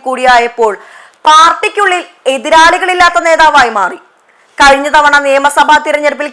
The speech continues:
കേവല ഭൂരിപക്ഷം കിട്ടിയില്ലെങ്കിലും ബി ജെ പിയെ വീണ്ടും ഒന്നാം സ്ഥാനത്തെത്തിച്ച് നേതൃപാടവം തെളിയിച്ചു. തന്റെ അച്ഛനെ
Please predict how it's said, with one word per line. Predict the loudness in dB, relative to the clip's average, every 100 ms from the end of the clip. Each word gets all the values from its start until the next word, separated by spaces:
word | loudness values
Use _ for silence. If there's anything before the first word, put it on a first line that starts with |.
| 0
കേവല | 0 2 0 -2
ഭൂരിപക്ഷം | -2 -4 -4 -8 -8
കിട്ടിയില്ലെങ്കിലും | -12 -6 -4 -4 -6 -6 -10 -10 _ _ -10
ബി | -4 -4 -2
ജെ | -2 0
പിയെ | -2 0 -2
വീണ്ടും | -2 -2 -4 -2 -2
ഒന്നാം | 2 0 0 0
സ്ഥാനത്തെത്തിച്ച് | 2 2 0 -6 -8 -6 -2 0
നേതൃപാടവം | 0 -2 0 2 2 0 -4 -10
തെളിയിച്ചു. | -12 -14 -18 -20 _ _ _ _ _ -2
തന്റെ | 0 2 0 0 0
അച്ഛനെ | 0 -6 -2